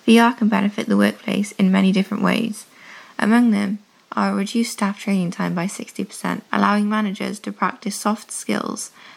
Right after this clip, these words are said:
such as communication, empathy, and leadership. Because immersive technologies, particularly immersive V R,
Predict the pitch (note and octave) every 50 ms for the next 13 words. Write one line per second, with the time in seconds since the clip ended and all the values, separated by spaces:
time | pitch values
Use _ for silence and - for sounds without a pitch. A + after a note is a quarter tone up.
0 | - _ - - G#3+ G#3 - F#3+ - - - G#3+ G3 G3+ G3+ G3+ G3+ - G3+ F#3
1 | F#3+ G3 - G3 F3+ F#3 G3+ - - - F3 F3 G3+ G3 - - F3 F3 F#3 -
2 | - F#3 F3+ E3+ E3 - F#3 - - - - - - _ _ _ _ _ _ _
3 | _ _ _ _ _ _ - - - - - - - A3+ - C4 C#4 D4+ D4+ -
4 | C4+ B3+ A#3+ A#3 A3 A3 A#3 - A3 G#3+ G#3+ - - - - G#3 F#3+ F#3 F3+ F#3
5 | - - B1+ - G#3 G#3 - - - - - - - - - A3 G#3 - - B3+
6 | - - - A3 G3+ F#3+ F#3+ - - F#3+ F#3 F#3 F3+ F#3 G#3 - - F#3+ F#3 G3+
7 | - F#3+ F3+ E3+ - G1+ G1+ - G3+